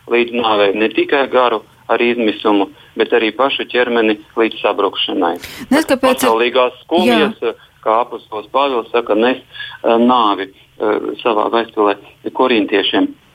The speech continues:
Speaker 1: Lūk, tātad šis, eh, šis slimīguma stāvoklis cilvēka dvēselē, cilvēka, ā, garam, kurš, ā,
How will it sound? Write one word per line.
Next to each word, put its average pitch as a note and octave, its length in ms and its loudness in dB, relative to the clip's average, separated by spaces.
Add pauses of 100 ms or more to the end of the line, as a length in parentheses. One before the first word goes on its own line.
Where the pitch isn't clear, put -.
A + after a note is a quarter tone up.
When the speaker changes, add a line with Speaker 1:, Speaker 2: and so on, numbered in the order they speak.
(440)
Speaker 1:
Lūk, C3 280 2
tātad C#3+ 300 0
šis, - 280 -2
eh, C3 160 2 (840)
šis C#3+ 240 0
slimīguma D3 680 0
stāvoklis E3 640 0
cilvēka C3+ 500 2
dvēselē, B2+ 600 2 (420)
cilvēka, B2 520 2
ā, A#2 200 0 (260)
garam, D3+ 460 2 (680)
kurš, D#3 300 0
ā, C#3 120 4